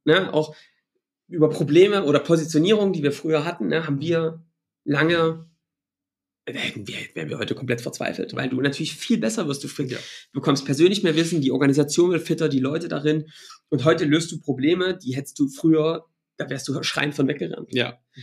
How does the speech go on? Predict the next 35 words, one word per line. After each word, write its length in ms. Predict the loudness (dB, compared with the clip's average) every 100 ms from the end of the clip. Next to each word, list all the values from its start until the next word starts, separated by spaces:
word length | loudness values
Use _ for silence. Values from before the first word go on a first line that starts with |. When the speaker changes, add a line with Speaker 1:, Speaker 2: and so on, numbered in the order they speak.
| -12
Speaker 2:
genau. 220 | -10 -4
Speaker 1:
Ähm, 680 | 2 4 4 2 0 -2 -6
weil 200 | -8 -6
schon 220 | 0 4 4
bei 100 | 6
den 380 | 4 4 0 _ _ _
laufenden 400 | 0 2 2 2
Kosten, 340 | 2 0 0 -4
die 120 | -2
wir 80 | 0
jetzt 280 | 2 0 -2
haben 160 | -4 -4
im 40 |
Vergleich 280 | -4 -4 -6
zu 100 | -6
Speaker 2:
Mhm. 20 |
Speaker 1:
früher, 300 | -2 0 2
dir, 240 | 2 2 4
dir 160 | 4
wird's 160 | 4 0
genauso 300 | -2 0 2
gehen. 180 | 0 -2 -10 -20 -14 -4
Da 60 | -2
hättest 220 | -2 -4
du 60 |
früher, 320 | -4 4 4 6
hättest 260 | 2 -2
du 60 | -4
schreiend 520 | -2 -2 0 0 2
die 160 | 0 2
Arme 220 | 2 4
über 140 | 4
den 40 | 2
Kopf 140 | -2
zusammengesch-, 560 | -6 -6 -4 -2 -6